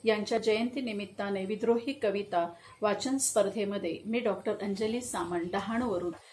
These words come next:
माझी कविता सादर करते. माझ्या कवितेचे शीर्षक आहे बाईचा क्रूस. वेणांच्या टाहोतून, वेणांच्या टाहोतून उचलतेस आपला क्रूस, उचलतेस आपला क्रूस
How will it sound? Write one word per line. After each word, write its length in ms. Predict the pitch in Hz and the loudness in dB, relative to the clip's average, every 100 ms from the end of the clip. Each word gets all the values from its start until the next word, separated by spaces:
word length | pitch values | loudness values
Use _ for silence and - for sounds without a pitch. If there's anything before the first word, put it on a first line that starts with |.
| - 214 | -8 -4
माझी 220 | 202 233 | -2 -2
कविता 420 | 220 214 226 254 | 0 0 0 -2
सादर 380 | - 175 180 175 | 2 2 2 0
करते. 380 | 202 196 - 247 | -2 -4 -4 -2
माझ्या 320 | 220 202 220 | -2 0 2
कवितेचे 500 | 220 233 262 262 277 | 2 2 2 0 -2
शीर्षक 500 | - 220 220 269 262 | -2 -2 -2 -2 0
आहे 240 | 180 185 - | -2 -4 -6
बाईचा 580 | 190 180 190 208 - 220 - | -2 0 0 -4 -6 -8 -6
क्रूस. 400 | 190 180 - - - - - - - - 220 | -6 -4 -6 -8 -12 -20 -20 -20 -20 -6 4
वेणांच्या 560 | 220 226 285 294 294 | 8 10 10 8 4
टाहोतून, 760 | 262 208 190 226 220 190 170 175 - - - 220 | 4 4 2 -2 -6 -4 -4 -4 -12 -20 -4 2
वेणांच्या 560 | 226 226 277 330 330 262 | 4 6 6 6 4 2
टाहोतून 640 | 220 196 196 240 254 - - | 4 2 2 -2 0 -2 -2
उचलतेस 720 | 226 233 240 240 277 294 - | 0 4 4 4 2 2 0
आपला 300 | 190 208 196 | -2 -2 -2
क्रूस, 440 | 190 196 185 - - - - | -2 -4 -4 -6 -8 -18 -8
उचलतेस 760 | 247 240 277 277 302 320 370 - | -2 6 6 8 6 6 4 0
आपला 280 | 233 254 233 | -2 4 4
क्रूस 480 | 233 247 202 - | 4 2 2 0